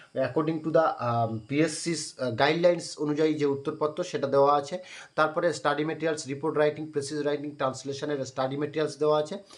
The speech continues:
তারপরে প্র্যাকটিস সেট দেওয়া আছে কটা, ইংলিশের প্র্যাকটিস সেট যদি আমরা দেখি, ইংলিশের প্র্যাকটিস সেট দেওয়া আছে আঠাশটা, এই সরি বিরাশিটা। এবং তারপরে মডেল সেটস, মডেল সেটসটা কটা দেওয়া আছে,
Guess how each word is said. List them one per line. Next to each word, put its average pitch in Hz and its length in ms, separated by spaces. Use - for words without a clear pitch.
তারপরে 147 280
প্র্যাকটিস 151 480
সেট 156 120
দেওয়া 156 220
আছে 156 180
কটা, 156 240
ইংলিশের 156 400
প্র্যাকটিস 151 440
সেট 147 140
যদি 151 200
আমরা 151 160
দেখি, 135 460
ইংলিশের 151 320
প্র্যাকটিস 139 420
সেট 156 120
দেওয়া 151 260
আছে 151 140
আঠাশটা, 143 580
এই 143 140
সরি 143 220
বিরাশিটা। 143 600
এবং 180 280
তারপরে 165 320
মডেল 147 380
সেটস, - 440
মডেল 156 300
সেটসটা 185 500
কটা 160 180
দেওয়া 165 220
আছে, 190 220